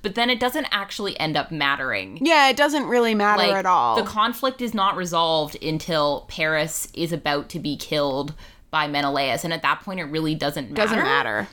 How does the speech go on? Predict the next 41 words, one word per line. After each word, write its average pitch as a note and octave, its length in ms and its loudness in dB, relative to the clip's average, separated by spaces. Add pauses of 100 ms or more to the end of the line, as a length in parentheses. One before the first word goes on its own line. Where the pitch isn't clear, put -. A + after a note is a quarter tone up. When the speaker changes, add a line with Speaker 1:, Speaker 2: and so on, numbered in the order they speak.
Speaker 1:
So - 140 0
Speaker 2:
Yeah. F#3+ 140 4
Speaker 1:
it's - 80 2
like, C4+ 120 2
why A3 240 0
bring B3 260 -2
up A3+ 140 -2
this G3 140 -6
conflict F#3+ 640 -2
in F3+ 140 -6
the E3+ 60 0
first F3+ 220 -2
place? - 120 -4
And A#3+ 100 2
they C#4+ 80 4
spend F#4 260 0
a E4 40 -2
lot A#3+ 240 2
of - 120 -8
time F3+ 340 -2
on D#3+ 140 2
this D3+ 160 -6
conflict. G#3 340 2
Speaker 2:
Yeah, A3 60 2
they - 40 0
spend D#4+ 200 2
a D#4+ 40 4
lot G3+ 440 4
of F#3 100 -8
time F#3+ 340 0
on F3 140 2
Helen, F#3+ 440 2
like, G3 320 0
playing F#3 520 0
both F3 300 0
sides, F#3+ 840 0 (680)
essentially C#4 640 2
for A#3+ 200 2
no F#3 300 4
real F3 440 2
reason. D4 420 0